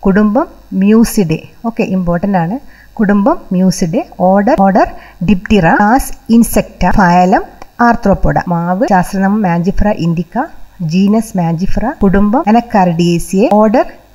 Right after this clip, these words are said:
സാപ്പൻഡിയേൽസ്, ക്ലാസ് ഡൈക്കോട്ടിലിഡനെ,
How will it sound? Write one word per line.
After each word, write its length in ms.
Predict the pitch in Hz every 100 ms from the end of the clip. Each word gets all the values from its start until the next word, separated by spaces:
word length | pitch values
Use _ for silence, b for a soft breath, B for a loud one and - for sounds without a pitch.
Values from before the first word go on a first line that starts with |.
| -
സാപ്പൻഡിയേൽസ്, 920 | - 208 185 202 196 202 233 320 - - - - _ _ _ _ _ _ 196
ക്ലാസ് 360 | 185 208 - - - - 170
ഡൈക്കോട്ടിലിഡനെ, 880 | 190 180 - 208 202 196 202 330